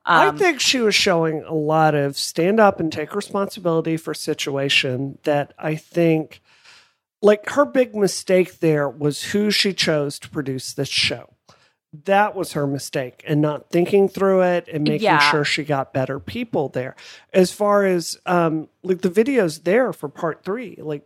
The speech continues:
Speaker 1: uh, I invite our listeners to view it and, like, come to your own conclusion about it. What I saw was someone,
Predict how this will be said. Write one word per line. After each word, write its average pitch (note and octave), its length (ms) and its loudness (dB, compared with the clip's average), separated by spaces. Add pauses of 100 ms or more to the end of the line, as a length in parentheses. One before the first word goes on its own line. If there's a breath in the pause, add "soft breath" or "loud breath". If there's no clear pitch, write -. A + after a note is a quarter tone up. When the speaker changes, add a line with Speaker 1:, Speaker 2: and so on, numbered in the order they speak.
Speaker 1:
uh, B2+ 280 -10
I G2+ 160 -8
invite D#3+ 440 4
our E3 120 2
listeners D#3+ 500 -2
to E3 100 -6
view D3 280 0
it C#3+ 220 -2
and, C#3 380 -8
like, C#3+ 180 -16 (600)
come F#3 220 2
to E3 60 0
your D#3+ 140 4
own C#3 120 0
conclusion E3+ 640 -2
about C3 320 -2
it. - 120 -4 (360 loud breath)
What F3+ 320 4
I A3+ 340 2
saw G3 560 2
was D3+ 260 -4
someone, D#3 540 0